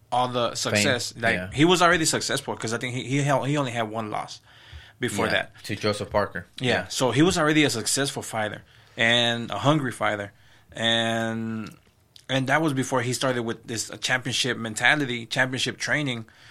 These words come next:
Speaker 1: So that's probably now gonna be like that on steroids.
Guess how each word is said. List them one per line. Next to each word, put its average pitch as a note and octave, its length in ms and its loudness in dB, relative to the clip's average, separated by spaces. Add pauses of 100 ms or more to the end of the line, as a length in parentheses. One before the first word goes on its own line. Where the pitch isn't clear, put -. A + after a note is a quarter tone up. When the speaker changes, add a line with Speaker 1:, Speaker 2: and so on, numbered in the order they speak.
(100)
Speaker 1:
So A#2 840 0
that's C#3 220 4
probably B2+ 360 2
now B2+ 240 4
gonna B2 300 -2
be B2+ 360 0
like A#2+ 240 2
that C3+ 140 2
on A2 100 0
steroids. A2 560 -4